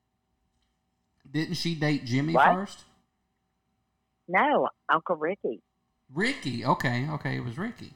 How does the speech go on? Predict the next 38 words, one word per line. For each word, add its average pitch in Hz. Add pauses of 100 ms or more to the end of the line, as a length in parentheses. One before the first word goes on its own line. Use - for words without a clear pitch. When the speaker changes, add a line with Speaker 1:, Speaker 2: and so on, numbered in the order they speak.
Speaker 1:
Wow. 147
Speaker 2:
Uncle 160
Ricky, 160
yeah. 113 (140)
Uncle 180
Jimmy, 175
no. 113 (100)
Good 185
Lord. 107 (240)
Speaker 1:
No. 131 (220)
Speaker 2:
<laughs> -
No, 131
Speaker 1:
I 131
mean, 139
that 160
Speaker 2:
her 180
Speaker 1:
makes 302
Speaker 2:
and 214
Speaker 1:
more 170
Speaker 2:
Uncle -
Ricky 202
Speaker 1:
sense -
Speaker 2:
dated. 113 (380)
Speaker 1:
than 127
Ricky. 127 (100)
Speaker 2:
Uncle, 226
her, 214 (360)
uh, 180 (100)
well, 180
her 196
and 196
Uncle 175
Ricky 170
dated 135
when 120 (120)
she 160
was 156
in 107